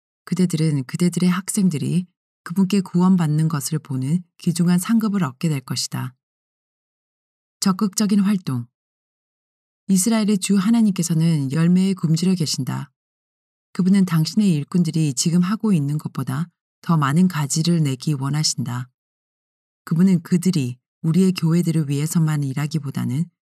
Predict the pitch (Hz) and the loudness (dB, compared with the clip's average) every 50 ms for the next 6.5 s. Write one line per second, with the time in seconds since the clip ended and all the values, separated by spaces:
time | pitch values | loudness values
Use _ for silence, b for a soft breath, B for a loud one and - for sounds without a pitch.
0 | _ _ _ - - 220 190 208 208 196 202 190 165 151 - - 185 180 190 190 | _ _ _ -6 -4 -2 0 2 4 4 4 4 2 2 0 0 0 2 2 2
1 | 190 185 - 233 220 - 226 220 220 208 175 131 135 143 160 165 156 143 139 147 | 2 0 0 -2 -2 -2 0 0 2 2 2 2 0 0 0 0 -2 -2 -4 -6
2 | 156 - 208 202 190 - 190 185 180 135 127 135 143 - - 147 - 123 127 139 | -4 -2 -2 0 0 0 0 -2 -2 -2 -4 -4 -6 -6 -6 -6 -6 -6 -8 -10
3 | - _ _ _ _ _ _ _ _ _ _ _ _ _ _ _ _ _ _ _ | -12 _ _ _ _ _ _ _ _ _ _ _ _ _ _ _ _ _ _ _
4 | _ - - 233 226 233 226 180 185 165 160 156 180 180 160 151 147 - 180 190 | _ -6 -4 -2 0 0 0 2 2 2 2 2 2 2 2 2 0 0 0 0
5 | 185 180 170 - 160 160 - 156 143 - 170 165 165 - 165 165 - - 131 139 | 0 0 0 0 -2 -2 -2 -2 -2 -2 -2 -2 -2 -2 -2 -2 -2 -2 -2 0
6 | 151 156 143 123 123 - 135 135 156 170 | 0 0 0 -2 -2 -4 -4 -4 -4 -6